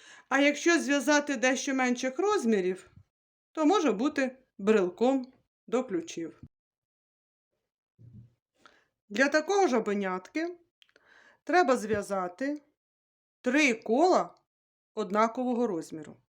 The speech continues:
У попередньому відео я показувала,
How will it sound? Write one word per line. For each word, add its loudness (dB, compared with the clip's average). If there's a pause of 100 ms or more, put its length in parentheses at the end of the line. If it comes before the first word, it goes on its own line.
(760)
У 0
попередньому 4
відео -2 (720)
я 2
показувала, -2